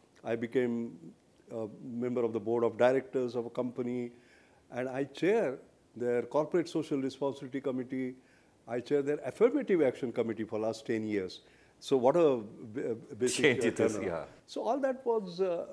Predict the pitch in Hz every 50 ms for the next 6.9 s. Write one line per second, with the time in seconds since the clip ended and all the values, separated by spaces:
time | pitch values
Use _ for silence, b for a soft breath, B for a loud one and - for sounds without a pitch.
0 | 139 143 160 143 135 - - - - - 139 151 - - 175 190 185 160 151 135
1 | - 151 139 143 139 127 123 - b b b b b _ - 127 127 127 117 -
2 | 131 139 139 - - 151 143 143 147 135 131 123 - - 135 123 120 120 113 -
3 | - - 120 117 113 110 110 - - - - - _ _ - 127 120 117 113 113
4 | 113 101 - - 120 113 120 120 - - 135 131 131 131 - - - 147 127 110
5 | 127 135 131 123 135 131 131 131 135 - - - - 135 117 107 104 - 123 110
6 | - 127 131 139 139 139 143 131 127 131 131 123 127 127 127 127 127